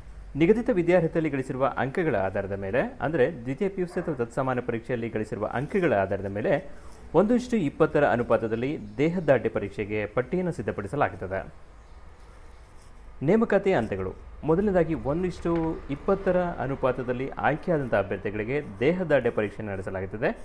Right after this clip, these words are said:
ಈ ಹಂತದಲ್ಲಿ ಅಭ್ಯರ್ಥಿಯ ಎತ್ತರ, ತೂಕವನ್ನು ಪರೀಕ್ಷೆ ಮಾಡಲಾಗುತ್ತದೆ. ಮುಂದಿನ ಹಂತ ದೈಹಿಕ ತಾಳ್ವಿಕೆ ಪರೀಕ್ಷೆ. ಈ,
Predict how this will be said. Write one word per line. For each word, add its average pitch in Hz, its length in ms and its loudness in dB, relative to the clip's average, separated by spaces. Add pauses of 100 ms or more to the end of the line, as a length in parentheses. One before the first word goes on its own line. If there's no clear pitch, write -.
(320)
ಈ 170 120 4
ಹಂತದಲ್ಲಿ 156 560 0 (260)
ಅಭ್ಯರ್ಥಿಯ 143 480 2 (240)
ಎತ್ತರ, 143 500 0
ತೂಕವನ್ನು 123 920 -4
ಪರೀಕ್ಷೆ 117 300 -2
ಮಾಡಲಾಗುತ್ತದೆ. 95 640 -4 (960)
ಮುಂದಿನ 202 300 2
ಹಂತ 185 160 2
ದೈಹಿಕ 135 440 2
ತಾಳ್ವಿಕೆ 107 380 0
ಪರೀಕ್ಷೆ. 101 640 -6
ಈ, 233 200 0